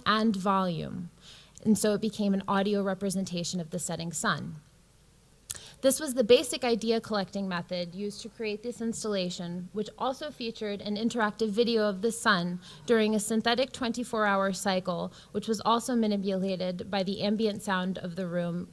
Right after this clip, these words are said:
within the installation. And you can see a picture of that, um, synthetic twenty-four hour cycle of the sun, um, on the diagram in front of her. The next artist I'll talk about is, uh, from Scotland.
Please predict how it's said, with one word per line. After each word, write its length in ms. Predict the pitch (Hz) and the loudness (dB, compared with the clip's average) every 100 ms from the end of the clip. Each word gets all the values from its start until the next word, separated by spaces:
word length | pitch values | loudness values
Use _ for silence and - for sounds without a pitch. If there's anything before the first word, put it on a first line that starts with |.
| - | -4
within 300 | 196 190 180 | -4 -2 -2
the 120 | 170 | 0
installation. 600 | 175 - 165 156 160 156 | -2 -2 0 0 -2 -4
And 120 | 180 | -2
you 80 | 185 | 0
can 160 | 180 175 | 0 0
see 140 | 196 | -2
a 60 | 185 | -2
picture 360 | 185 - 180 | -4 -4 -2
of 120 | 175 165 | -2 0
that, 280 | 170 - | -2 0
um, 400 | 175 165 160 165 - - - | 0 0 0 -4 -10 -16 -16
synthetic 720 | - - 208 190 175 165 - | -10 0 2 4 2 -2 -6
twenty-four 420 | - 196 180 185 170 | -2 0 2 2 2
hour 240 | 170 170 | 2 0
cycle 400 | 165 170 156 175 | 0 -2 0 0
of 120 | 156 | 0
the 100 | 175 | -2
sun, 500 | 151 170 151 160 175 - | -2 -2 -2 -4 -8 -8
um, 260 | 165 165 - | -6 -4 -2
on 140 | 175 | -2
the 60 | 165 | 0
diagram 500 | 175 156 165 156 156 | 0 0 -2 -4 -4
in 80 | |
front 220 | 160 - - | -6 -8 -10
of 100 | - | -10
her. 220 | - 180 - - _ - _ _ _ - - - - - - - - - | -12 -12 -18 -20 _ -20 _ _ _ -20 -20 -20 -20 -20 -20 -20 -20 -6
The 100 | 247 | 2
next 280 | 262 330 - | 4 4 2
artist 360 | 370 339 339 262 | 0 0 2 2
I'll 80 | 240 | 2
talk 280 | 214 196 | 4 4
about 400 | 214 190 185 190 | 4 4 4 4
is, 360 | 202 196 196 185 | 2 4 4 4
uh, 180 | 190 185 | 4 4
from 180 | 196 190 | 2 -2
Scotland. 680 | - 220 180 156 156 180 | 6 6 6 -2 -4 -8